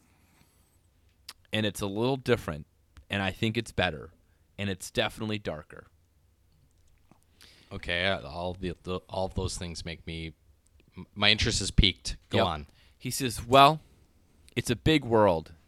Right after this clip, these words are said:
Speaker 1: and I wanna see it all before I go. My father was always talking about going to see the ocean.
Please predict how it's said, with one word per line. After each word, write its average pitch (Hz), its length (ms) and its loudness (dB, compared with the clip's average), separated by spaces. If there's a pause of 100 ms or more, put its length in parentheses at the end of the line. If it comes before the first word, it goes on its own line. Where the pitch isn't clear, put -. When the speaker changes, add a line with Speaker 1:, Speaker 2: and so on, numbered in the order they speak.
(140)
Speaker 1:
and 98 80 -4
I 98 60 0
wanna 104 220 0
see 104 220 -2
it 95 80 0
all 98 160 4
before 92 340 0
I 87 60 -2
go. 80 360 -4 (720)
My 92 140 -4
father 120 380 6
was 101 160 -2
always 107 280 2
talking 110 340 -2
about 95 180 -4
going 107 200 2
to 101 60 -2
see 104 140 -6
the 98 160 -2
ocean. 82 420 -2